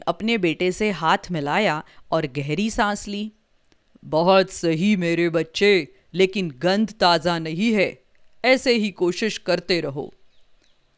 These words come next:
पूरे कबीनी में जानवरों ने अपनी सफारी शुरू की, The Great Rifasa। जानवर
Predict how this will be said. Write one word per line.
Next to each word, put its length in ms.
पूरे 400
कबीनी 400
में 260
जानवरों 540
ने 120
अपनी 340
सफारी 520
शुरू 300
की, 240
The 80
Great 600
Rifasa। 680
जानवर 600